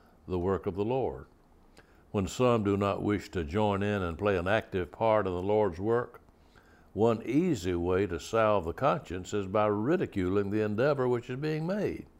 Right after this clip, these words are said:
Modern-day ridiculers do not use the figure of a fox, a small animal, being able to break down a huge wall. They use other figures of speech. Maybe you've heard some of them.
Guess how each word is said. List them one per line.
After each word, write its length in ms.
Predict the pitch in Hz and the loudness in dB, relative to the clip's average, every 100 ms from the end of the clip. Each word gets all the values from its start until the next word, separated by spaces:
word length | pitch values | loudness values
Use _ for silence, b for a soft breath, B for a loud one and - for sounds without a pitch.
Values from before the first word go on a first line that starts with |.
| - - _ b b b b b b b | -20 -20 _ b b b b b b b
Modern-day 680 | 98 104 131 139 117 110 113 | -4 2 4 4 4 4 4
ridiculers 880 | 101 98 131 147 - 95 85 92 87 78 - - - - 107 | 4 6 4 4 2 2 2 2 0 -4 -16 -20 -20 -16 -4
do 120 | 101 107 | 0 2
not 280 | 110 98 | 2 2
use 240 | 107 117 87 | 2 2 2
the 100 | 80 | -2
figure 360 | 104 92 85 | 0 2 0
of 100 | 78 | -4
a 60 | 78 | -2
fox, 420 | - 107 80 - | 4 4 4 0
a 80 | 71 | -12
small 380 | - 98 92 85 | -4 0 2 2
animal, 360 | 110 90 85 82 | 0 0 -2 0
being 400 | 95 87 85 - - - | 0 0 -4 -12 -16 -10
able 260 | 101 95 87 | -2 0 0
to 80 | 78 | 0
break 240 | 98 90 | 0 0
down 200 | 92 90 | 0 -2
a 60 | 73 | -2
huge 320 | 92 85 78 | -2 -2 -2
wall. 520 | 87 110 78 78 85 - - b b b - | 0 2 2 -2 -8 -14 -20 b b b -4
They 100 | 139 | 0
use 260 | 127 113 | 2 2
other 260 | 113 127 92 | 2 2 0
figures 500 | - 98 78 82 76 | 0 0 0 -4 -6
of 120 | 80 | -12
speech. 360 | - 87 80 - | -4 -4 -4 -8
Maybe 300 | 107 170 160 | -6 -4 -2
you've 140 | 151 | -4
heard 220 | 165 170 87 | -2 -2 -2
some 200 | 92 82 | -4 -2
of 160 | 78 | -2
them. 80 | 67 | -4